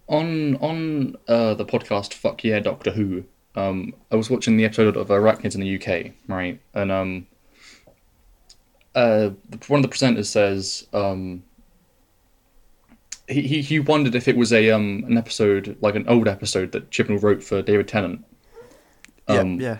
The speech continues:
Speaker 1: because it, it, 'cause it does feel, and when he said that, I did sort of think,
Speaker 2: Actually.
Speaker 1: yeah, that's, that is ver-, is, like, a very sort of David Tennant episode, like, in, in sort of structure.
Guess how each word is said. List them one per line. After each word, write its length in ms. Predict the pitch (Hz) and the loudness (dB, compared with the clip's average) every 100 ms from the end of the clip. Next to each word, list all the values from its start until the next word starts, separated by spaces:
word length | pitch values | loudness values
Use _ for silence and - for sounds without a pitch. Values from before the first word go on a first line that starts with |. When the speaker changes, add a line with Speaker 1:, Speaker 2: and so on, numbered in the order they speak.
| - _ _ _ - | -12 _ _ _ -20
Speaker 1:
because 220 | - - | -6 0
it, 180 | 127 - | 0 0
it, 240 | - 139 113 | -2 -2 -2
'cause 300 | - 120 - | -4 -4 -4
it 180 | 139 123 | -4 0
does 240 | 160 143 | 0 0
feel, 280 | - 139 95 | 2 4 4
and 100 | 98 | 4
when 80 | 160 | 2
he 60 | |
said 240 | 143 147 117 | 0 -2 -2
that, 260 | 92 90 - | -4 -6 -4
I 60 | 117 | -2
did 320 | 117 156 139 | 2 0 0
sort 220 | - 135 | -2 -2
of 40 | 113 | 0
think, 420 | 127 101 82 - _ _ _ - | 0 -2 -4 -14 _ _ _ -16
Speaker 2:
Actually. 260 | 139 95 | -12 0
Speaker 1:
yeah, 220 | 127 120 98 | 4 6 6
that's, 380 | 107 110 - | 4 2 -4
that 240 | - - 117 | -4 2 4
is 140 | 127 | 4
ver-, 220 | 117 131 120 | 4 4 6
is, 240 | 131 123 | 4 4
like, 180 | 123 117 | 2 0
a 120 | 117 | -2
very 340 | 110 120 113 | 2 4 4
sort 180 | 110 110 | 2 -2
of 60 | 107 | 0
David 160 | 107 | -2
Tennant 260 | - 107 107 | 0 0 0
episode, 480 | 107 101 87 87 - _ _ _ _ _ _ _ _ | -2 -4 -4 -6 -10 _ _ _ _ _ _ _ _
like, 180 | 104 104 | 0 0
in, 180 | 107 104 | 2 0
in 200 | 107 104 | 0 -2
sort 180 | - 113 | -4 -6
of 60 | |
structure. 540 | - 113 101 - - | -2 0 0 -2 -10